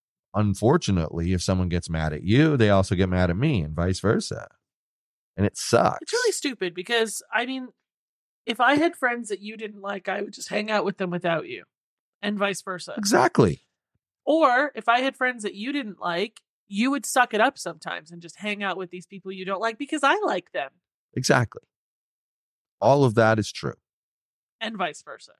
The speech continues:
Speaker 1: Yes, all of that is true. All of it is true.
Speaker 2: There
Speaker 1: So
Speaker 2: have been plenty of occasions where I've hung out with people I don't particularly like because it's what needed to happen.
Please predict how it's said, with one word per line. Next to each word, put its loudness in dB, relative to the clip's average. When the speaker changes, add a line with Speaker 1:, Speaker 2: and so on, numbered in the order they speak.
Speaker 1:
Yes, -2
all 6
of 2
that 6
is -2
true. -4
All 4
of -8
it -16
is -18
true. -18
Speaker 2:
There 0
Speaker 1:
So 6
Speaker 2:
have 4
been -2
plenty -4
of -10
occasions -10
where -2
I've -2
hung -2
out -4
with -8
people -6
I 0
don't -4
particularly -6
like -6
because 0
it's -4
what 2
needed -8
to -6
happen. -6